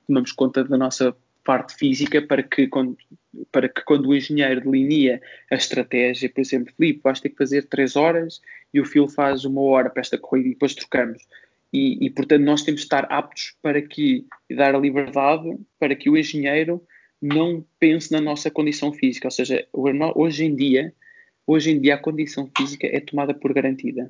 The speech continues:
Ou seja, não existe um piloto que não esteja no nível máximo da performance para fazer o que o engenheiro quer. E, portanto, isso é muito importante para,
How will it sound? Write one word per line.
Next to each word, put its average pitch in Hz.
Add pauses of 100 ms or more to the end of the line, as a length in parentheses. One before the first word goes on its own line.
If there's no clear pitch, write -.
(140)
Ou 131
seja, -
não 156
existe 139
um 143
piloto 135
que -
não 143
esteja 143 (480)
no 151
nível 135
máximo 131
da 123
performance 127
para 131
fazer 135
o 139
que 143
o 139
engenheiro 131
quer. 113 (400)
E, 147
portanto, 165 (120)
isso 127
é 123
muito 127
importante 131
para, 131